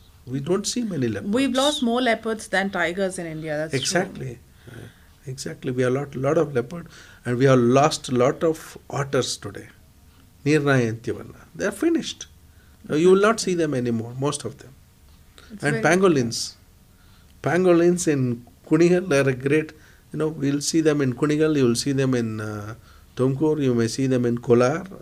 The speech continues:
Speaker 1: Pangolins are finished because pangolin, uh, meat is a great delicacy in China today.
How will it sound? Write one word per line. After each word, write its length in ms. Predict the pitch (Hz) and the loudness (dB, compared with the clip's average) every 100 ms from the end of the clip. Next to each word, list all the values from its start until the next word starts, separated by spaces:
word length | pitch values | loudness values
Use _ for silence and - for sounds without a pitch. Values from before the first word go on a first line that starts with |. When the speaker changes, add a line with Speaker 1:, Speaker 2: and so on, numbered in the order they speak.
| - - | -20 -12
Speaker 1:
Pangolins 500 | 123 139 180 208 214 | -6 -2 0 0 0
are 60 | 202 | 0
finished 380 | 233 220 - - - - - - | 0 -2 -4 -10 -20 -20 -20 -14
because 220 | - 156 | 0 0
pangolin, 580 | - 135 147 156 175 156 | 2 2 4 4 4 4
uh, 40 | 135 | 4
meat 360 | 156 214 214 | 4 2 4
is 180 | 160 147 | 4 6
a 60 | 147 | 4
great 240 | 156 175 | 4 4
delicacy 500 | 147 147 175 202 202 | 4 4 2 2 2
in 100 | 180 | 0
China 320 | 175 175 180 | 0 -2 -2
today. 260 | - - | -6 -10